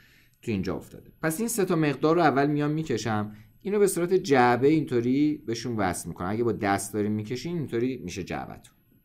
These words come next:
خود جعبه رو کشیدیم. حالا فاصله بین کیو سه و کیو یک رو می‌گن آی کیو آر، یعنی این برابر با کیو سه منهای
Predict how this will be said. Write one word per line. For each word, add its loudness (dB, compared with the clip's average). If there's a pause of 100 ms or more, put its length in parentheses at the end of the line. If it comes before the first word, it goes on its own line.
(180)
خود -4
جعبه 6
رو 2
کشیدیم. -6 (840)
حالا 4 (200)
فاصله 6
بین 4
کیو -2
سه -2 (180)
و -2
کیو -2
یک 4
رو 2
می‌گن 0
آی 6
کیو -2
آر، -4 (1800)
یعنی -2
این -2
برابر -2
با -4
کیو -4
سه 0
منهای -2